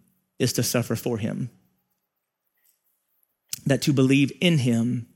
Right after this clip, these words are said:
is to suffer for, for him. That, this is what I wrote in my journal. If we aren't willing to suffer,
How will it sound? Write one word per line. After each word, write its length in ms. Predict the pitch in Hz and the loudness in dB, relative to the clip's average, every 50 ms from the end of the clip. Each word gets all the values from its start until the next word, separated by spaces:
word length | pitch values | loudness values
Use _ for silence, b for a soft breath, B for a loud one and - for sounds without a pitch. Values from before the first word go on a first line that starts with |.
| _ _ _ _ _ _ - | _ _ _ _ _ _ -2
is 120 | 127 123 - | -2 -2 0
to 100 | 131 120 | -2 -2
suffer 400 | - - 123 127 - 123 123 110 | -2 -2 -2 -4 -4 -6 -8 -4
for, 220 | 135 147 127 117 - - | -4 -4 -4 -4 -6 -4
for 180 | - 160 143 131 | -2 -2 0 0
him. 420 | 110 123 98 98 - 156 143 - _ _ _ _ _ _ _ _ _ _ _ _ _ _ _ _ _ _ _ _ _ _ _ _ _ _ _ _ _ _ | -2 -4 -4 -4 -4 -6 -6 -8 _ _ _ _ _ _ _ _ _ _ _ _ _ _ _ _ _ _ _ _ _ _ _ _ _ _ _ _ _ _
That, 540 | - - 123 120 117 - - _ _ _ _ _ - | -2 0 0 0 -2 -4 -10 _ _ _ _ _ -4
this 180 | - 131 131 127 | -2 -2 -2 0
is 60 | 135 | -2
what 120 | 123 117 | -2 -2
I 40 | 113 | 0
wrote 180 | 110 117 110 98 | 0 -2 0 0
in 40 | 110 | 0
my 120 | 110 107 | -2 -2
journal. 260 | 110 107 107 113 123 120 - _ _ _ _ _ _ _ _ _ _ _ _ _ _ _ _ _ _ _ B B B B B B B B B B B | -2 -4 -6 -6 -8 -10 -14 _ _ _ _ _ _ _ _ _ _ _ _ _ _ _ _ _ _ _ B B B B B B B B B B B
If 180 | 131 135 - | 0 0 0
we 220 | 139 135 139 147 160 | 2 4 4 4 4
aren't 240 | 160 165 170 - 151 | 4 2 2 2 2
willing 300 | 151 160 151 151 143 127 | 2 2 4 4 2 2
to 60 | 117 | 0
suffer, 520 | - - - 135 143 - - 170 175 180 | 0 0 0 -2 -2 -2 -2 -4 -4 -6